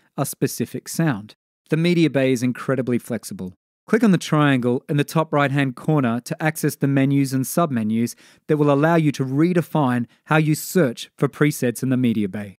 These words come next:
Each instrument inside of Hellion has its own personality, and they all draw on a number of unique mechanisms to generate and manipulate sound.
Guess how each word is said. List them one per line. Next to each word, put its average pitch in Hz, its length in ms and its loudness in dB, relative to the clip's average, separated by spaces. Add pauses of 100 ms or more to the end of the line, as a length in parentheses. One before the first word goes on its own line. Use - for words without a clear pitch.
Each 220 200 2
instrument 143 400 2
inside 131 320 0
of 123 120 -2
Hellion 117 380 -2
has 151 200 2
its 151 240 -2
own 143 240 2
personality, 143 760 -2 (300)
and 175 140 2
they 196 120 4
all 226 200 4
draw 139 420 4
on 123 100 0
a 135 60 2
number 147 300 2
of 131 100 0
unique 147 400 0
mechanisms 120 680 0
to - 100 -10
generate 123 560 0
and 139 100 0
manipulate 127 520 -2
sound. 139 420 -2